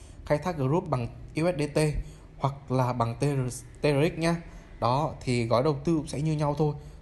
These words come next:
không có gì là khác đâu. Và lợi nhuận thì cũng như nhau hết. Lợi nhuận từ một ngày này, mọi người thấy này, kinh nghiệm mới với gói đầu tư một ngày lãi một phần trăm thôi nha.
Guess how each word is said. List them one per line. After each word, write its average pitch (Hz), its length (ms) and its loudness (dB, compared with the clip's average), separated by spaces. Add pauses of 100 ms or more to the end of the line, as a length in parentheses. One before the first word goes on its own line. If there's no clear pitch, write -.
(120)
không 139 140 -4
có 131 100 4
gì 139 220 2
là 107 580 2
khác 175 200 0
đâu. 156 120 2 (540)
Và 131 100 2
lợi 151 200 4
nhuận 123 160 0
thì 117 100 -2 (160)
cũng 160 260 -4
như 160 100 2
nhau 151 180 2
hết. 196 160 2 (600)
Lợi 131 140 6
nhuận 127 140 0
từ 123 140 0
một 120 160 -2
ngày 123 200 2
này, 113 140 -2
mọi 120 100 0
người 131 220 0
thấy 123 160 0
này, 143 180 0
kinh 147 160 -2
nghiệm 95 200 -4
mới 120 220 0 (360)
với 120 100 0
gói 117 140 2
đầu 147 160 0
tư 147 120 2
một 135 180 0
ngày 117 200 2 (440)
lãi 98 200 0
một 156 160 0
phần 120 160 -2
trăm 143 220 -2
thôi 143 120 0
nha. 143 180 0